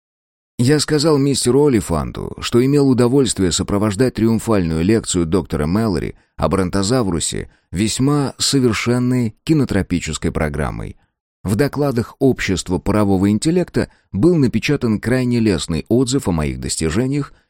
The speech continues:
и я предложил мистеру Олифанту упомянутый номер журнала. Мистер Олифант просмотрел статью, однако в своем понимании тонкостей клакерства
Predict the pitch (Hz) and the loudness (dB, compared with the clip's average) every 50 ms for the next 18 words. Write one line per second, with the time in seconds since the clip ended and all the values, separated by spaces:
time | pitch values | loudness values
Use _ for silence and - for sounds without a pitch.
0 | _ - 104 110 113 101 131 139 139 - 135 117 104 95 87 80 85 76 76 87 | _ 0 0 2 2 2 2 2 2 2 2 2 2 2 2 0 0 0 2 2
1 | 110 123 120 101 - - - 67 64 - - - 110 127 135 135 - - 143 135 | 2 4 2 2 0 -2 -4 -4 -4 -4 0 2 4 4 4 2 0 0 -2 -2
2 | 139 131 127 101 82 - 80 76 78 82 80 85 87 87 - 90 82 78 69 67 | 0 2 2 2 2 2 0 -2 0 0 0 0 -2 -2 0 -2 -2 -2 -2 -2
3 | 71 67 - - 85 80 76 87 80 62 57 55 53 - _ _ _ _ _ _ | -4 -4 -4 -4 -4 -2 -2 -2 -2 -2 -4 -6 -10 -12 _ _ _ _ _ _
4 | _ _ _ - 95 123 131 - - 104 95 82 76 71 69 67 - - 95 101 | _ _ _ 0 0 2 2 2 0 0 2 2 2 0 0 -2 -4 -6 -6 -6
5 | - - - - _ _ _ _ 113 120 - 117 117 113 110 135 147 135 - - | -6 -8 -12 -18 _ _ _ _ 0 0 2 2 2 2 2 4 2 2 2 0
6 | - 82 67 - - 85 95 113 123 104 80 92 92 92 98 95 - - - 85 | -2 -2 -4 -2 0 2 2 2 2 2 0 0 -2 0 -2 -4 -4 -2 0 0
7 | 90 92 90 85 76 87 85 85 92 92 90 92 98 95 - - - 113 107 104 | 2 2 2 0 0 -2 0 0 2 2 2 2 0 0 0 0 0 2 2 2
8 | - 110 98 - - 113 110 - - 113 123 135 135 127 - 92 76 - - - | 0 -2 -2 -2 -2 -2 -4 -2 0 2 2 2 2 0 -2 -4 -4 -4 -8 -8
9 | 65 65 62 | -6 -8 -8